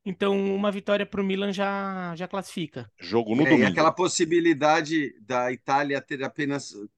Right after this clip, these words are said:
Speaker 3: os três primeiros indo pra Champions, é, deixa de existir, ou no caso do Milan, deixa, deixa de ser relevante, né? Porque, é,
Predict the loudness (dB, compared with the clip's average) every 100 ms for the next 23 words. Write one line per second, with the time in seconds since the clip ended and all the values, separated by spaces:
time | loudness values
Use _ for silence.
0 | _ -6 -4 -2 0 0 -2 -4 -2 0
1 | -2 -4 -4 -4 -4 -4 -4 -2 -2 -2
2 | -4 -6 -10 _ _ _ _ _ _ -6
3 | -2 -2 2 4 4 2 0 0 0 -4
4 | -4 -4 -2 0 0 -2 0 0 -2 -4
5 | -4 -2 0 0 -2 -8 _ _ _ _
6 | -14 -12 -10 0 0 2 -2 -2 -2 0
7 | -2 -4 -4 0 0 2 0 -2 -2 -2
8 | -2 -4 -4 -4 -4 -8 -8 -4 -2 0
9 | 0 0 0 0 0 -2 -4 -4 -6 -8
10 | -12 _ _ _ _ -20 -20 -20 -16